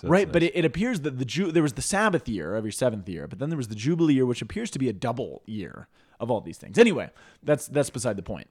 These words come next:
Speaker 2: But God is saying, "If I've done these things for you, you need to do them for one another."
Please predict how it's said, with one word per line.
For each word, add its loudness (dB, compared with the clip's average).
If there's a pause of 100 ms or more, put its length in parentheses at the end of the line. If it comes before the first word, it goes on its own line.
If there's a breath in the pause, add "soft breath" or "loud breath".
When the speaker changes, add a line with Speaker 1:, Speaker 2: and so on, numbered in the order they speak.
Speaker 2:
But 4
God 2
is 2
saying, -2
"If -4
I've 0
done 0
these -2
things -8
for -10
you, 4 (480 soft breath)
you 4
need 4
to -4
do 2
them -2
for -8
one -6
another." -6